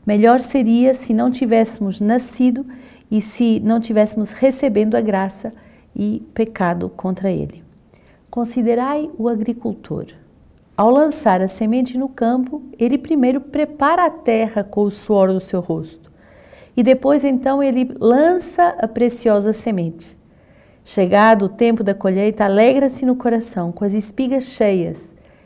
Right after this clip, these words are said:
e esquece o trabalho do suor, dançando de alegria. Mas se, porém, as espigas estão vazias, não vendo mais do que a palha e a casca, o agricultor deplora o labor duro com que suou,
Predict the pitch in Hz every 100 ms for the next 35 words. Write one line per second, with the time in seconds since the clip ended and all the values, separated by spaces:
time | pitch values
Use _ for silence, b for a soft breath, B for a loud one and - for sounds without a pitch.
0 | b 208 233 262 - - 277 285 277 233
1 | - 196 185 180 180 170 185 - - 196
2 | 190 185 170 - B B - 220 240 226
3 | - 269 320 294 240 202 190 170 165 160
4 | 160 - _ _ b b b b b -
5 | 196 202 - 254 254 208 190 170 180 185
6 | 196 - 226 202 180 185 - 190 170 165
7 | 160 214 208 165 165 - - _ 180 185
8 | 180 220 202 190 220 220 196 196 180 -
9 | 220 214 185 165 - 185 190 - 202 190
10 | b b b b - 196 208 202 220 226
11 | 214 - 180 175 185 190 190 190 214 220
12 | 226 - 190 190 180 185 202 165 160 220
13 | 226 170 156 160 - - 180 - 196 -
14 | 214 170 185